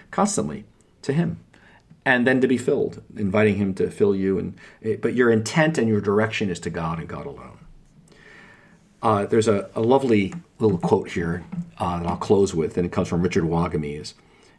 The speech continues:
And, uh, he describes the power of silence this way. Here's what he writes.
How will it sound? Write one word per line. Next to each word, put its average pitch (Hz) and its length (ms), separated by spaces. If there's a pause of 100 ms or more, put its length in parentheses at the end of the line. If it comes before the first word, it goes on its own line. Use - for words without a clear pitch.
(180)
And, 98 360
uh, 92 140
he 95 80
describes 131 480
the - 60
power 98 420
of 87 140
silence 64 520
this - 280
way. - 180 (240)
Here's 104 140
what 85 60
he 71 60
writes. - 360